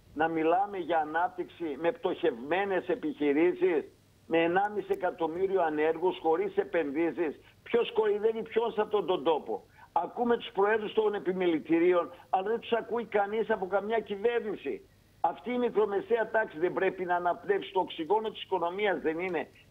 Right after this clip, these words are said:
Και θέλω να κλείσω λέγοντας, αν δεν απομακρυνθούν από τη σάπια συγκρού οι ανθρωποδιώχτες, προσέξτε με, αν δεν φύγουν τα διάφορα ποντίκια που διαχρονικά περιμένουν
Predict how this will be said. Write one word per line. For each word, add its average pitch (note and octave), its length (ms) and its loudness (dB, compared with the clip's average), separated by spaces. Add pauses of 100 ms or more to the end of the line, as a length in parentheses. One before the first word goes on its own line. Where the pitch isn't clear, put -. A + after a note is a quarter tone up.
(100)
Και D3+ 160 2
θέλω F#3 300 4
να E3+ 140 4
κλείσω D#3+ 380 0
λέγοντας, D3 640 0 (480)
αν F#3 360 0
δεν G3 280 0 (180)
απομακρυνθούν D#3+ 960 -2 (240)
από D3+ 280 0
τη - 140 -6
σάπια F#3+ 640 0
συγκρού E3 520 0 (720)
οι D#3 140 2
ανθρωποδιώχτες, D#3+ 1300 0
προσέξτε D#3 580 -2
με, F#2+ 220 -10 (460)
αν F#3 220 2
δεν G3+ 160 4
φύγουν G#3 380 2
τα F#3 140 2
διάφορα F#3 560 0
ποντίκια F#3 520 -2
που E3 160 -4
διαχρονικά D3+ 760 2
περιμένουν E3+ 760 0